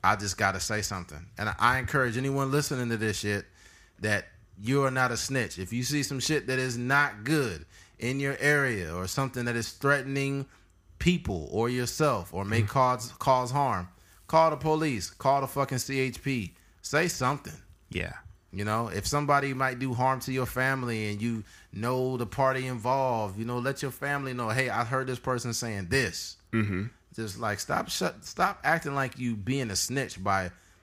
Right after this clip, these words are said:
Speaker 1: you know, there's a, a clear indication between, you know, being a snitch and being morally responsible.
Speaker 2: Mm-hmm.
Speaker 1: That's just my opinion on that.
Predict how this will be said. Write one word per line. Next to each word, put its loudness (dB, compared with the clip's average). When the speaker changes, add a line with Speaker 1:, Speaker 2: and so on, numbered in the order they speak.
Speaker 1:
you -4
know, -4
there's 0
a, -2
a -4
clear 2
indication -2
between, -6
you -6
know, -2
being -4
a -6
snitch -4
and -8
being -6
morally -2
responsible. -4
Speaker 2:
Mm-hmm. -8
Speaker 1:
That's 2
just -8
my -2
opinion -6
on -16
that. -18